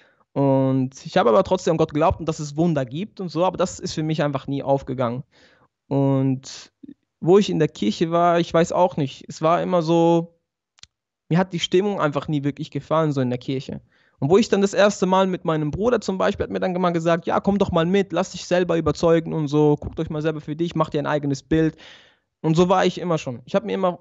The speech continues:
von allem an ein, an ein, an, ich hab mir immer von allem ein eigenes Bild gemacht und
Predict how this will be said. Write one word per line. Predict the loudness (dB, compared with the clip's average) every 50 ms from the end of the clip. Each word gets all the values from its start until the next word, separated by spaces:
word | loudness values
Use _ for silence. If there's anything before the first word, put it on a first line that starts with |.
| _ _
von | -6 -4 -2
allem | 0 0 0 0 0
an | -2 -2
ein, | -2 -2 -2 -4 -4 -6
an | -6 -4 -4 -2
ein, | -2 -2 -2 -2
an, | -4 -4 -2 -2 0 0 0 0 -2 -4 -8 _ -4
ich | 0 0
hab | 2
mir | 2 2
immer | 0 0 0
von | -2 -4 -4
allem | -2 0 2 2 2 2 2 0 -2 -4 -6 -8 _ -4
ein | -2 0
eigenes | 2 2 2 0 0 -2
Bild | 0 0 2 2 2 0
gemacht | -2 0 0 0 0 -2 -4 -10 -14 -12
und | -8 -6 -4 -2 -2 -2 -4 -6 -8 -12 -20